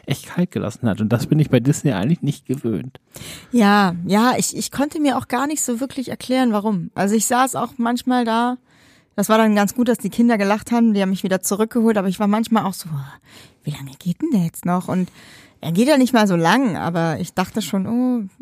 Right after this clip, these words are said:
Speaker 2: ich weiß nicht, vielleicht war ich auch einfach ein bisschen müde von einem langen Tag oder so, aber er hat, ähm,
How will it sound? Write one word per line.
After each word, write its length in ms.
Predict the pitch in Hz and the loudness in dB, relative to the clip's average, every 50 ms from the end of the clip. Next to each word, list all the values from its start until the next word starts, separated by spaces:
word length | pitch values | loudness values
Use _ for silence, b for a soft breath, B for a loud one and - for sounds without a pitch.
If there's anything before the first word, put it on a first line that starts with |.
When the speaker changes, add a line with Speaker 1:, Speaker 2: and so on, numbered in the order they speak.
| - - - - 196 | -16 -14 -14 -14 -14
Speaker 2:
ich 120 | - - | -8 -2
weiß 200 | 170 175 185 - | -2 -2 0 -2
nicht, 120 | 175 160 | -4 -4
vielleicht 340 | - 190 180 185 202 196 - | -2 0 2 2 2 2 2
war 100 | 202 196 | 2 0
ich 120 | 208 - 226 | 2 2 0
auch 100 | 180 180 | 2 4
einfach 220 | 247 220 - 214 | 2 2 2 2
ein 60 | 202 196 | 2 2
bisschen 240 | 220 - - 190 185 | 0 0 0 0 2
müde 280 | 190 208 226 226 214 214 | 4 2 4 2 2 0
von 160 | - - 185 | 0 -2 -4
einem 100 | 180 170 | -2 -2
langen 220 | 165 170 185 180 | -2 -2 -2 -4
Tag 360 | 180 - - 180 190 226 233 - | -6 -4 -4 -4 -2 -4 -4 -6
oder 180 | 208 208 214 208 | -6 -4 -4 -4
so, 220 | 202 220 226 - | -4 -4 -6 -4
aber 340 | - - 180 185 185 185 180 B B B B B B B B B B B B | -4 -4 -4 -4 -4 -4 -6 B B B B B B B B B B B B
er 280 | - - - 185 196 202 | -12 -8 -4 -2 0 0
hat, 100 | 233 - _ _ - 262 | -2 -4 _ _ -2 0
ähm, 560 | 247 240 240 240 233 233 240 233 240 240 240 | 2 2 4 2 2 2 2 0 0 -2 -4